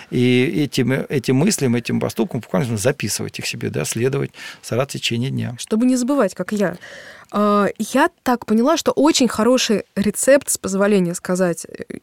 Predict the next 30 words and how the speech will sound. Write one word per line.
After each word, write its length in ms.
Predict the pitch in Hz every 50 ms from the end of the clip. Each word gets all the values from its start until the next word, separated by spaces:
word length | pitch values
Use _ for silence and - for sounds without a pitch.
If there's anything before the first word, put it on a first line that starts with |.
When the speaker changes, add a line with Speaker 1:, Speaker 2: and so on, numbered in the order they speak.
| _ _ -
Speaker 2:
или 160 | 196 185 196
прием, 500 | _ - 190 202 185 180 220 269 269 220
и 140 | - - 202
ни 200 | 208 208 208 214
одно 240 | 214 208 226 233 233
из 80 | 196 190
этих 180 | 180 - 190
двух 180 | 185 185 208 -
слов 240 | - - 208 - -
не 60 | 185
подходит, 560 | - 196 208 - - - 320 349 262 208 - 196
но, 80 | 190
тем 160 | 196 - 226
не 80 | 220 226
менее, 240 | 240 247 240 220 -
очень 380 | - 240 233 - - 196 185
хорошая 580 | 190 - - 208 202 220 214 196 - - 185 185
вещь — 260 | 196 262 330 349 - -
это 180 | 214 - - 214
делать 420 | 190 226 247 240 233 226 - - _ _ -
паузы 480 | - 233 214 185 175 185 175 185 185 190 - - - - - - -
в 60 | - -
своем 240 | - 214 214 208
существовании, 920 | 202 - 202 - 220 - - - 196 190 196 220 254 302 349 339 311 262 202
если 220 | 208 202 - 220
так 300 | - - 214 - - - -
можно 300 | 208 107 101 - 107 98
выразиться, 340 | 107 107 196 180 - -
делать 280 | 185 196 240 240 233 - - - - - - _ - -
ос-, 120 | 220